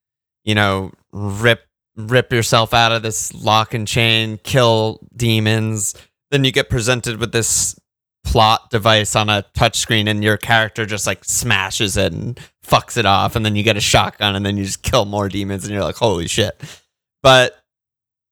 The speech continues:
then I feel like the game lacked a little bit, and it was almost, like, finding itself while, while we were also figuring out what the game was like, because it's so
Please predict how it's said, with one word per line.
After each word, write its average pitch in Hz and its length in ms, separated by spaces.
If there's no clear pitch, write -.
then 143 460
I 190 80
feel 180 160
like 170 140
the 131 80
game 113 480
lacked 95 520
a 160 60
little 165 280
bit, 170 380
and 110 100
it 107 80
was 107 160
almost, 117 280
like, 104 160
finding 107 720
itself 135 720
while, 107 400
while 117 340
we 110 340
were 117 240
also 113 460
figuring 117 420
out 120 180
what 117 160
the 135 80
game 135 240
was 139 160
like, 143 280
because 117 480
it's - 200
so 143 440